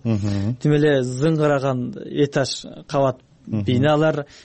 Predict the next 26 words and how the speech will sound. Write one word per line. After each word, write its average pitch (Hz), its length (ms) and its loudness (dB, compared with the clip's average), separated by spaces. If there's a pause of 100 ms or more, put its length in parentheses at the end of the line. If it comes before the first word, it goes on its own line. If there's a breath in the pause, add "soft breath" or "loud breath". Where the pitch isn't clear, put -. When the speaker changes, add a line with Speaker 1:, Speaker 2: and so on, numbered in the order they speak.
(120)
Speaker 2:
алардын 139 460 0
ичтеринде 131 680 0
жатаканасы, 131 920 0
тамагы 127 460 0
камсыздандырылган 120 960 0
да. 156 160 2 (440 loud breath)
Анан 123 340 0
ал 131 120 2
жердеки, 139 640 0
э, 113 320 -4
сабак 156 400 -6
берүүчү, 160 500 0 (400 loud breath)
э, 120 120 -4
мугалимдердин 127 640 0
дагы 127 200 0
сапаты 135 840 -4
жакшы. 123 520 -2
Себеби 120 280 0
аларды 127 420 0
мамлекет 131 600 0
өзү 120 220 2
атайын 151 320 -2
Speaker 1:
Көзөмөлдөп 127 380 2
Speaker 2:
даярдап, 104 240 0
Speaker 1:
турат. 120 220 0
Speaker 2:
көзөмөлдөп, 131 460 0